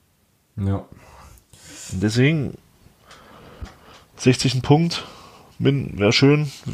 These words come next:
Speaker 2: Ja, was heißt, wär schön? Mensch, ist sechzig, die
Speaker 1: Wär
Speaker 2: haben wir im
Speaker 1: schön,
Speaker 2: Hinspiel,
Speaker 1: geil, ja.
Speaker 2: haben wir im Hinspiel fünf eins weggehauen. Da werden wir noch mit, mit, mit gewissen, mit gewissen Selbstvertrauen dahin fahren. Ähm,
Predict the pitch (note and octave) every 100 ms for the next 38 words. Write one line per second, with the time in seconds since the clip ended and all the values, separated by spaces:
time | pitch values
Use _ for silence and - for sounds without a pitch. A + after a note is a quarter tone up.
0 | - - - - - - F2 - E2 -
1 | F#2 F#2 F2 E2 E2+ G2+ - - - G2+
2 | F#2+ F#2+ - G#2+ A#2+ F#2 F2 F2+ F#2 -
3 | F#2 F#2 G#2+ F2 A2+ - G2+ - A#2+ -
4 | G#2 G#2 A2 - A2 G2+ F#2+ F2+ F#2+ A2
5 | G#2 G#2 - F2 F2+ G2+ G2+ A2 G2+ C#2
6 | D2 G2 G2+ F#2+ F2 A2 - - A2 F#2+
7 | F#2 F#2+ F#2+ E2 E2 - - - - -
8 | - - - A#2 A2+ G2+ F#2 F2